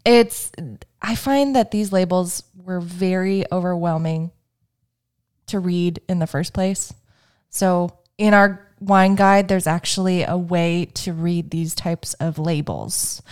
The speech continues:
since they're very different from how we do our labels. So it's really interesting to see the art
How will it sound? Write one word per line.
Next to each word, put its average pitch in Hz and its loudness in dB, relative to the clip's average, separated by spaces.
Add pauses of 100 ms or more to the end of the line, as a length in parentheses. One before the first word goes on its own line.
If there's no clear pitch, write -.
(240)
since 202 2
they're 180 2
very 202 2
different 185 -2
from 175 2 (240)
how 196 0
we 262 0
do 180 0
our 143 2
labels. 90 -6
So 277 6
it's - -6
really 311 4
interesting 254 4
to 233 4
see 226 0
the 202 6
art 190 2